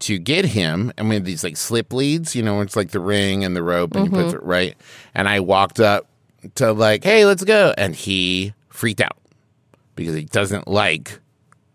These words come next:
Speaker 1: leads. He didn't like it going over his head.
Speaker 2: Mm.
Speaker 1: Um,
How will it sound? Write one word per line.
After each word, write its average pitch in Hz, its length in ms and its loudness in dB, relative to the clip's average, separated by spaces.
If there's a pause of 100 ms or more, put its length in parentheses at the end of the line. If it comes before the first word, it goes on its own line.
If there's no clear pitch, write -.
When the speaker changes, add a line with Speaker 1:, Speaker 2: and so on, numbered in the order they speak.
(140)
Speaker 1:
leads. 87 380 -2
He 98 60 -4
didn't 85 200 -4
like 87 160 -6
it 90 120 -4
going 85 260 -2
over 73 180 -4
his 64 160 -8
head. - 280 -10 (580)
Speaker 2:
Mm. 185 440 -2
Speaker 1:
Um, 87 500 0